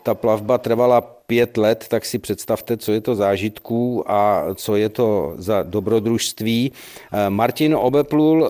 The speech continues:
ten, eh, svět, eh, po vlnách, eh, moří a oceánu jako druhý z Čechů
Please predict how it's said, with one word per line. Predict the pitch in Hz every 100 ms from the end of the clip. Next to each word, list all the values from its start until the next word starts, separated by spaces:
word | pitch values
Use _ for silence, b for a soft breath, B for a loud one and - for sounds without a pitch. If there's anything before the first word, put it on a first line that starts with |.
| -
ten, | 143 147 143
eh, | 120 120 110 98
svět, | - - 101 110 143 -
eh, | 131 123 110 -
po | - 104
vlnách, | 117 131 135 117 -
eh, | 73 107 101
moří | 101 117 135
a | 127
oceánu | 110 - 123 127 131 131 B B B -
jako | 104 110 - 131 113
druhý | 85 107 131 120 120 127 123 131 151 b b b b
z | - - 110 95 71
Čechů | - 110 104 - 98 101 117